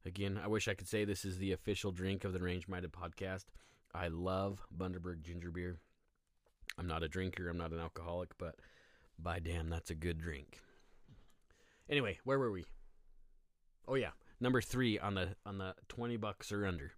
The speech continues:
Okay, um, most ranges now. I've, you know my story. If you've listened to the show long enough, you know I've run a couple of ranges in my life. Um, normally on an indoor range, you can buy a one-time range pass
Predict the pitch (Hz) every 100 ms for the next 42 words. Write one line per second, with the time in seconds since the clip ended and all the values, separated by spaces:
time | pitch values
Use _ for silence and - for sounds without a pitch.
0 | - - 104 110 - - - - - -
1 | 113 107 101 92 82 _ _ _ _ _
2 | _ - 107 131 175 - 113 101 107 101
3 | 113 131 - - - - 98 98 113 123
4 | 110 - 127 127 131 107 90 90 104 113
5 | 110 104 - 113 110 107 104 107 - 104
6 | 104 101 92 101 101 - 101 95 98 98
7 | 90 98 92 92 135 147 - - - -
8 | - 98 98 90 90 101 104 117 143 170
9 | 131 123 120 110 107 110 101 87 87 98
10 | 135 - - - _ - - _ _ _
11 | _ _ _ - - 90 127 165 190 131
12 | 113 110 113 110 92 90 95 110 113 107
13 | 104 98 95 98 98 - 95 90 90 -